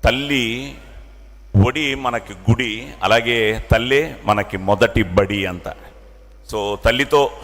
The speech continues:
మా జీవన ప్రస్థానం మొదలయ్యి రామాయణం గురించి, మహాభారతం గురించి చెప్తూ ఉంటే ఆ రోజుల్లో, ఎందుకంటే నేను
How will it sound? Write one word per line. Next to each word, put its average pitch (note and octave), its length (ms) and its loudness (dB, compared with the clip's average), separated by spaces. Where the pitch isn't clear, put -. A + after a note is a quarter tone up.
మా B2+ 360 4
జీవన D3 400 -2
ప్రస్థానం B2+ 540 0
మొదలయ్యి C3 760 0
రామాయణం B2+ 560 2
గురించి, B2 300 -2
మహాభారతం A2+ 760 2
గురించి A2 280 -4
చెప్తూ - 340 0
ఉంటే A#2+ 220 0
ఆ G#2 160 6
రోజుల్లో, A2+ 480 4
ఎందుకంటే B2+ 340 2
నేను A#2+ 460 0